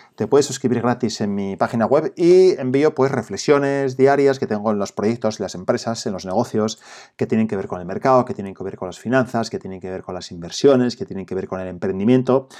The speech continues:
Y yo creo que casi seguro o a buen seguro vas a obtener algo de valor, te va a ayudar a, para algo en tu día a día y de una forma muy barata, sencilla y amena, como es este podcast y es el email, que es cero.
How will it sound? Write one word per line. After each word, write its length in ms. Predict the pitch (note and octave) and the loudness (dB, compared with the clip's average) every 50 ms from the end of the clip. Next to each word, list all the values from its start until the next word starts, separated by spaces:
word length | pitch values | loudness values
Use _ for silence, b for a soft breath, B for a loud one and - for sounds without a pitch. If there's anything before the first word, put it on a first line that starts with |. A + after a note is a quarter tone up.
| B B B B | B B B B
Y 60 | - | 4
yo 80 | C3+ C#3+ | 6 8
creo 140 | D3+ D3+ C3+ | 8 8 6
que 320 | D3 D3 E3 D#3+ - _ _ | 6 4 4 2 -2 _ _
casi 220 | _ - A#2+ - B2+ | _ -4 -2 -2 -2
seguro 540 | - - A#2+ A#2+ D3+ D#3+ E3 D#3+ D#3 - - | 0 2 4 6 6 6 6 4 4 2 0
o 260 | - A2 G#2 G#2 - - | 0 2 2 2 2 4
a 120 | B2 A#2 | 4 4
buen 260 | A2 A#2+ D3 D#3+ E3 | 6 6 6 6 4
seguro 460 | - - - B2+ A#2 C3+ C#3 D3 D3 | 0 0 -2 2 4 4 4 4 4
vas 220 | C#3 B2 A#2+ - - | 4 0 -2 0 0
a 40 | B2 | -2
obtener 360 | C3 - A#2+ A#2 G2+ G#2 - | -2 0 0 2 2 2 2
algo 240 | - C3+ C#3+ C#3+ E3 | 2 2 4 4 4
de 80 | C#3+ B2 | 4 4
valor, 360 | A2+ G#2 A2 C3 - G3 b b b b b b _ | 6 6 4 4 2 0 b b b b b b _
te 100 | - C3 | 2 4
va 60 | A#2 | 4
a 20 | B2 | 6
ayudar 280 | C3 C#3+ C3+ B2+ B2 | 6 6 6 6 6
a, 180 | A#2+ A2+ - _ | 2 0 0 _
para 200 | - A2 G#2 A2 | 2 4 4 6
algo 180 | B2+ B2+ A2+ G#2+ | 4 4 4 2
en 80 | G2+ | 0
tu 100 | G2 G#2 | 0 2
día 160 | G2+ A#2+ B2+ | 4 4 6
a 20 | A#2 | 6
día 360 | B2 B2+ B2+ B2+ B2+ C3 - - | 6 6 6 6 6 4 2 0
y 260 | - G#2+ G2 F#2+ F#2+ | -2 -2 0 0 0
de 140 | F2+ F#2+ F#2+ | 0 0 0
una 440 | G2+ G#2+ G#2+ G#2 G2+ G2+ G2 F#2+ F#2+ | 2 2 2 2 2 2 0 -2 -2
forma 260 | - A#2 G#2+ A#2 A2 | -2 -2 0 0 0
muy 160 | G#2+ A2 A2+ | 0 0 2
barata, 320 | A2 A2 A2 A2 - B2+ | 2 2 2 2 0 -2
sencilla 760 | B2 - G#2 F#2 - - - G#2+ G#2 A2 A#2 A#2 A#2+ A#2 F#2+ - | -4 -2 -8 -8 -6 -2 0 0 2 4 4 4 4 2 0 -2
y 140 | A2+ G#2+ | -4 -4
amena, 440 | F#2+ F2 G2+ A2 A2+ A2+ B2+ E3 E3+ b b b b b b b _ | -4 0 0 2 2 2 0 0 -4 b b b b b b b _
como 180 | - G#2 A2 | -2 0 0
es 80 | A2 A#2 | 0 0
este 180 | B2 A#2+ - - | 0 0 0 0
podcast 460 | - B2 - - - B2+ C3 - - | 0 -2 -2 0 0 -2 -2 -2 -2
y 80 | A#2+ | -2
es 120 | G#2+ - - | -2 0 0
el 80 | G2 | -4
email, 320 | G#2 B2+ F3+ G3 B2+ - _ | 0 2 2 0 0 -2 _
que 200 | _ - G#2 G#2+ | _ -2 0 2
es 220 | C#3+ - - _ _ | 2 0 -4 _ _
cero. 420 | _ - - - A3 D3+ F#2 - | _ -8 0 2 2 2 0 -4